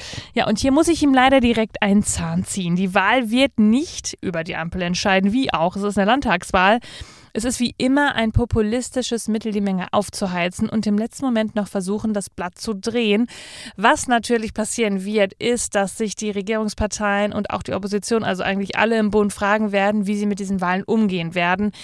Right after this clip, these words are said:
Wir werden es wieder erleben und ich kann's euch jetzt schon sagen, es wird ein Schock. Alle werden schockiert sein, alle werden empört sein.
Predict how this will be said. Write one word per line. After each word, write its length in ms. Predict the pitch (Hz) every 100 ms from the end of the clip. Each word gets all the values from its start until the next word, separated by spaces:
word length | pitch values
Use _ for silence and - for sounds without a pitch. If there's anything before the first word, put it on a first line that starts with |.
| - - - -
Wir 100 | 202
werden 240 | 214 240
es 160 | 240 233
wieder 120 | 220
erleben 500 | 214 202 202 202 208
und 160 | 202
ich 100 | 190
kann's 260 | - 202 190
euch 120 | 180
jetzt 180 | 196 185
schon 140 | 196
sagen, 400 | 185 185 180 185 -
es 180 | -
wird 220 | 233 240 -
ein 100 | 190
Schock. 400 | - 165 - - - -
Alle 220 | - 202
werden 220 | 190 170 175
schockiert 420 | 175 - 233 220
sein, 320 | 220 208 208 -
alle 240 | 196 185
werden 200 | 175 165
empört 420 | 165 - 190 190
sein. 340 | - 175 170